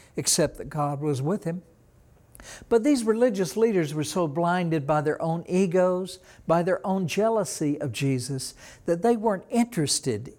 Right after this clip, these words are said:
in anything else except for trapping him in his words, to trap him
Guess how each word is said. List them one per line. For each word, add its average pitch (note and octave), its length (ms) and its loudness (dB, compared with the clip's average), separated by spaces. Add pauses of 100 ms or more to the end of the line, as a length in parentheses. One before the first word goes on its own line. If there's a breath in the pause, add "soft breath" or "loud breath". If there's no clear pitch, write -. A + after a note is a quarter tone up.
in D3+ 280 -4
anything A#3+ 600 0
else A#2 480 -4 (480 soft breath)
except C#3+ 460 0
for C3+ 120 -4
trapping E3+ 760 -2
him A2+ 340 -6
in B2+ 160 -4
his A2+ 240 -4
words, G#2+ 640 -6 (420 soft breath)
to A2 100 -6
trap C#3 460 -2
him E3 240 -6